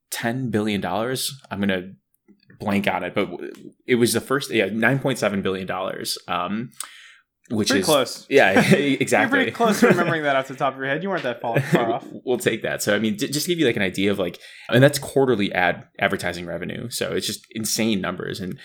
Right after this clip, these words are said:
Speaker 2: Yeah.
Speaker 1: you know, but that was the first time that they did that, which already put them ahead of, like, you know, Twitter and, and Pinterest, and, you know, already starts,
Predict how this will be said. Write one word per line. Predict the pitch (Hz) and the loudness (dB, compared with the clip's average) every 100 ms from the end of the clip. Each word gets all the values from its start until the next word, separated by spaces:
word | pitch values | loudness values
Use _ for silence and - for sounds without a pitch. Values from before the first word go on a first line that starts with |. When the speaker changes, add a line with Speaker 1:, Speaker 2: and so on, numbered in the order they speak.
| - 135 | -18 -8
Speaker 2:
Yeah. | |
Speaker 1:
you | 131 | -2
know, | 92 90 - _ _ _ 127 | -2 -2 -8 _ _ _ 2
but | 107 | 4
that | |
was | 127 | 4
the | 113 | 2
first | - 113 110 | 0 -2 0
time | 110 98 | -2 -2
that | 92 | -4
they | |
did | 87 95 85 | -6 -4 -2
that, | 76 - | -4 -4
which | 98 - - | -6 -6 2
already | 107 113 | 2 2
put | 104 101 | -2 -4
them | 98 | -2
ahead | 87 90 90 | -2 0 0
of, | 87 | -2
like, | 87 80 - - - - | -4 -4 -8 -20 -20 -12
you | 95 | -10
know, | 85 | -8
Twitter | - 123 110 101 95 | 2 4 6 4 2
and, | 87 - - | -2 -8 -8
and | 87 80 87 - _ _ | -8 -8 -12 -16 _ _
Pinterest, | 135 127 - 101 101 - | -2 0 2 0 0 -6
and, | 85 98 - - - | -8 -10 -14 -20 -14
you | 104 | -6
know, | 95 87 | -4 -2
already | - 208 101 | 2 2 4
starts, | 202 98 | 2 0